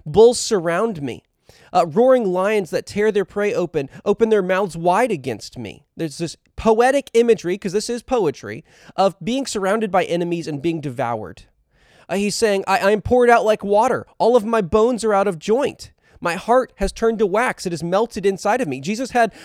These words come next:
blood and fluids pooling around his heart and his lungs, we know from John's description of what happened when he was stabbed. My mouth is dried up like a potsherd.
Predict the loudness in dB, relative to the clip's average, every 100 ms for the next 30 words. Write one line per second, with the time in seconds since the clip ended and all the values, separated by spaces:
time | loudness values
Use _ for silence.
0 | -18 -4 2 4 4 2 -4 -4 -2 -2
1 | -4 -6 -2 -2 -2 -4 -4 -4 -4 -2
2 | -2 -4 -6 -4 -4 -4 -6 -4 -6 -6
3 | -8 -4 -4 -6 -10 -8 -8 -6 -6 -6
4 | -6 -4 -4 -4 -6 -8 -8 -8 -8 -10
5 | -14 -20 -8 -4 -4 -6 -10 _ _ -20
6 | -4 2 2 2 2 2 -2 -4 -2 0
7 | 0 -2 -4 -4 -4 -2 -2 -4 -8 -10
8 | -12